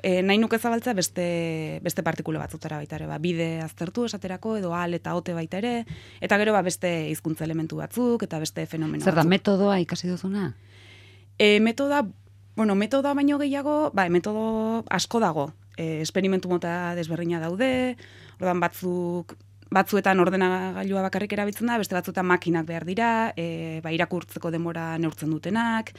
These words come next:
Speaker 1: eta, bueno, makina asko daude, orduan baliabide asko behar dira. <laughs> Goza,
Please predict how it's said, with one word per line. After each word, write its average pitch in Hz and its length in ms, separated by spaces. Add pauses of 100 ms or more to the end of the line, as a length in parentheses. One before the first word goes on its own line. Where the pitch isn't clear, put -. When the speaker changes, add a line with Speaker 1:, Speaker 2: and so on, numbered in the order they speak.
(720)
Speaker 1:
eta, 160 440
bueno, 156 220 (260)
makina 185 360
asko 175 180
daude, 143 220
orduan 156 480
baliabide 160 440
asko 156 220
behar 151 180
dira. 151 180 (240)
<laughs> - 200
Goza, 165 440